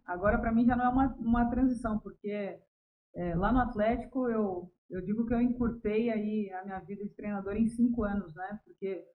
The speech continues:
eles têm um processo muito integrado, então tive apoio de muitos treinadores de outras categorias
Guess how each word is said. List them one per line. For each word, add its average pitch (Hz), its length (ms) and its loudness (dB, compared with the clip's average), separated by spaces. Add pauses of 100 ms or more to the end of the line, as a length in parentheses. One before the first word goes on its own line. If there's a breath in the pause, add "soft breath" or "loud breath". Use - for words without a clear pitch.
(280)
eles 175 140 -6
têm 208 80 0
um 214 80 0
processo 226 440 0
muito 233 280 8
integrado, 214 680 0
então 208 320 -2
tive 214 220 -4
apoio 208 320 -2
de 214 80 -2
muitos 214 320 4
treinadores 202 680 -4 (500)
de 196 80 -2
outras 214 240 -2
categorias 214 960 -2